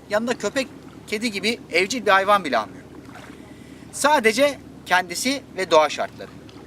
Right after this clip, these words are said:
Arıyor, arıyor, arıyor. En sonunda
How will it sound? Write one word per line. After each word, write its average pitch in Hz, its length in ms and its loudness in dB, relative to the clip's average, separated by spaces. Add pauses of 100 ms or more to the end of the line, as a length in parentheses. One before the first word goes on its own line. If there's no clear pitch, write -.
(720)
Arıyor, 190 640 4
arıyor, 170 460 2
arıyor. 160 440 2 (1160)
En 233 160 2
sonunda 175 540 -2